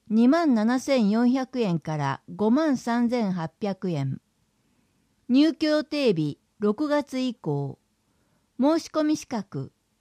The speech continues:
次のすべての要件に該当する方。市内に居住している青年者、十八歳未満の既婚者を含む。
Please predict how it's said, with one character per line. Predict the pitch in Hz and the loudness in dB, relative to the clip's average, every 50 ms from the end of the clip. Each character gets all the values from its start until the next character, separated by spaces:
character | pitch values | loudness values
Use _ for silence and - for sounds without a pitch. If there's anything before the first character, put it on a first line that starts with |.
| _ _ - | _ _ -12
次 | - 247 247 320 339 349 | -10 -6 -2 -2 -2 0
の | 311 269 | 0 -2
す | - - 320 285 | -2 -4 -6 -6
べ | 339 330 - | -4 -4 -2
て | 285 247 | 0 0
の | 214 196 196 | 2 2 4
要 | 220 240 262 262 | 4 4 4 2
件 | 247 - 277 269 240 214 | 0 -2 0 2 2 2
に | 175 170 | 2 0
該 | - 202 220 233 214 | 0 -2 -2 -2 -2
当 | - - 214 214 | -2 -2 -2 -2
す | 202 - 214 | -2 -4 -8
る | 190 196 185 | -8 -8 -8
方。 | - 175 170 - - 151 143 - _ _ _ _ _ _ _ _ _ _ _ _ _ _ _ _ _ - | -8 -8 -8 -8 -8 -8 -10 -10 _ _ _ _ _ _ _ _ _ _ _ _ _ _ _ _ _ -16
市 | - - 330 339 | -10 -6 -4 -2
内 | 349 349 302 262 226 | 0 0 2 4 4
に | 202 185 170 | 2 2 0
居 | - 220 208 202 | 0 0 0 0
住 | 196 247 254 262 240 | 0 0 -2 -2 -4
し | - | -6
て | - - 247 233 233 | -4 -2 0 2 2
い | 233 214 | 2 2
る | 220 214 | 0 -2
青 | - - 254 262 269 262 | -2 0 2 2 4 4
年 | 254 262 254 220 185 | 4 4 2 2 0
者、 | - - 160 143 139 - _ _ _ _ _ _ _ | -2 -4 -8 -10 -10 -12 _ _ _ _ _ _ _
十 | 185 190 240 262 285 269 | -12 -6 -4 -2 -2 -2
八 | 254 285 269 262 | -2 -4 -4 -6
歳 | - - 277 262 262 | -6 -6 -4 0 2
未 | 254 262 269 | 2 2 2
満 | 254 254 220 190 175 165 | 2 2 2 0 0 0
の | 160 | -2
既 | 156 - - | -4 -6 -10
婚 | - - 240 247 247 226 | -4 -2 0 0 0 0
者 | - 202 160 143 | -2 -4 -4 -4
を | 139 | -4
含 | 143 - - - 165 156 147 | -6 -8 -10 -8 -6 -4 -4
む。 | 127 - | -4 -6